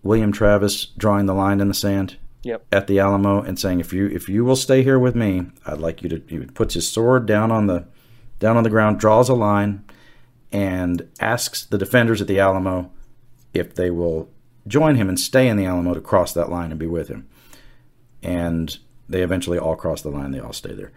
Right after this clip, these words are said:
Speaker 1: Well, in the book, they get into the fact that, <laughs> that, that there's no evidence to suggest that that really happened.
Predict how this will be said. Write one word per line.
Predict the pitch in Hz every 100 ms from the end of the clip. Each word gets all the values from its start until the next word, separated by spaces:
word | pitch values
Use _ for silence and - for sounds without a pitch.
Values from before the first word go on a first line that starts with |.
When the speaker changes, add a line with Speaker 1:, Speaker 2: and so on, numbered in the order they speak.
| - - - - -
Speaker 1:
Well, | 117 113 - - - - - -
in | 180
the | 160
book, | 85 220 -
they | 92
get | 101
into | 101 98
the | 92
fact | - 90 92 80
that, | 95 92 85 - - -
<laughs> | - - - - -
that, | 113
that | 123 -
there's | 127 127 -
no | 135 165
evidence | 127 113 101 85
to | 87
suggest | - 85 85
that | 87
that | 85 76
really | 76 67
happened. | - - -